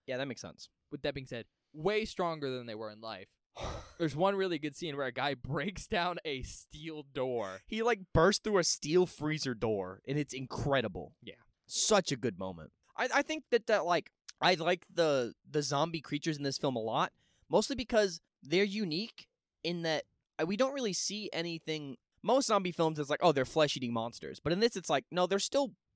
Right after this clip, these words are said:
Speaker 1: people.
Speaker 2: No, I'd say
Speaker 1: Fairly.
Speaker 2: I describe the, I, I'm just gonna call 'em zombies.
Speaker 1: I mean, yeah,
Speaker 2: For
Speaker 1: they're, uh, basically
Speaker 2: ease.
Speaker 1: zombies.
Speaker 2: The zombies in this film, I think, are interesting because rather than being, like,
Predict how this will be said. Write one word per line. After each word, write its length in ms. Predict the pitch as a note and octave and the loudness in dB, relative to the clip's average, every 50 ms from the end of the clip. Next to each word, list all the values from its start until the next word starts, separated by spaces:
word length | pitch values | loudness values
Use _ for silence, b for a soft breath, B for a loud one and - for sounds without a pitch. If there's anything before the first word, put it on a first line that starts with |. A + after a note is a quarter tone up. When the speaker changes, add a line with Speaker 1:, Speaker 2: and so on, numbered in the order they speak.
| - - - | -10 -6 -4
Speaker 1:
people. 640 | A3 A#3+ A#3+ _ _ - A#2+ G#2+ G#2 G2+ B2+ F#3+ - _ _ _ - | -2 -4 -4 _ _ -2 -2 -2 -2 -4 -6 -8 -12 _ _ _ -14
Speaker 2:
No, 260 | B2 D3 D3+ D3+ C3+ | -10 -6 -4 -4 -4
I'd 240 | G2+ - D#3 F#3 F3 | -4 -4 -6 -8 -6
say 260 | - A3+ G#3 F#3+ D#3 - _ - - | -4 -4 -4 -4 -4 -8 _ -4 0
Speaker 1:
Fairly. 520 | D3+ C#3 C#3+ C3+ A#2 G#2 F#2+ F#2+ A2 B2+ _ _ - | 2 4 4 2 2 -2 -6 -10 -12 -16 _ _ -4
Speaker 2:
I 140 | C3 E3+ G#3 | -4 -2 -2
describe 440 | G#3 G#3+ - - - E3+ E3+ D#3+ C#3+ B2 A#2+ B2+ | -4 -6 -10 -10 -8 -8 -8 -8 -10 _ _ -18
the, 340 | A#2+ A2 A2 G#2 F#2+ C#2+ _ _ _ _ _ - | -16 -16 -16 -16 -18 -20 _ _ _ _ _ -10
I, 220 | C3 C3+ C3+ D3 | -8 -6 -4 -4
I'm 80 | E3+ F3 | -4 -6
just 140 | C3+ - - | -8 -14 -14
gonna 100 | A2+ G#2 | -16 -14
call 160 | - G#2 G2 | -14 -14 -14
'em 100 | F#2+ F#2+ | -14 -14
zombies. 460 | G2 F#2 F#2 F2+ F2+ F#2 F2+ - _ _ _ _ _ | -14 -16 -14 -16 -16 -18 -18 -18 _ _ _ _ _
Speaker 1:
I 60 | D#3 | -4
mean, 160 | D#3+ D#3+ D3+ C3 | -4 -2 -2 -2
yeah, 100 | A#2+ A#2 | -2 0
Speaker 2:
For 60 | A#2+ | 0
Speaker 1:
they're, 120 | D#3 E3 - - - | 0 -2 -2 -4 -8
uh, 100 | A2+ A#2 A#2+ - - | -8 -8 -6 -4 -2
basically 340 | F#3+ G3 - - A2+ B2 A#2+ | -2 -2 -2 -2 -4 -4 -6
Speaker 2:
ease. 60 | G#2+ | -6
Speaker 1:
zombies. 380 | A2 G#2+ G#2 G2+ G2 - - _ _ | -6 -8 -8 -8 -10 -12 -14 _ _
Speaker 2:
The 80 | - D#3+ | -10 -8
zombies 460 | C#3 F3 F3+ G3+ A#3 B3 A#3+ A3+ F3 | -4 -4 -4 -2 -4 -4 -8 -10 -12
in 80 | D3+ C#3+ | -12 -14
this 160 | C#3 C3 - | -14 -12 -10
film, 220 | - D3+ C#3 B2 - | -8 -8 -8 -8 -10
I 80 | A#2 - | -10 -12
think, 160 | - C#3 B2 | -12 -10 -12
are 80 | A2+ - | -12 -14
interesting 540 | - A2 A2+ - A2 G2+ - - G2 F#2 _ _ _ _ _ _ _ | -14 -18 -20 -20 -20 -20 -20 -20 -20 -20 _ _ _ _ _ _ _
because 320 | - A#2+ - C#3+ B2+ A2 A2+ | -18 -16 -14 -14 -16 -14 -12
rather 380 | A2 A#2 B2+ D3 D#3 F3+ F3 D#3 | -8 -6 -6 -4 -4 -6 -6 -8
than 200 | C#3+ C#3+ C3 A#2+ | -8 -12 -12 -12
being, 220 | B2+ B2+ C3 B2 A#2 | -14 -14 -14 -16 -16
like, 240 | A2 G2+ F#2+ F2+ | -14 -14 -14 -14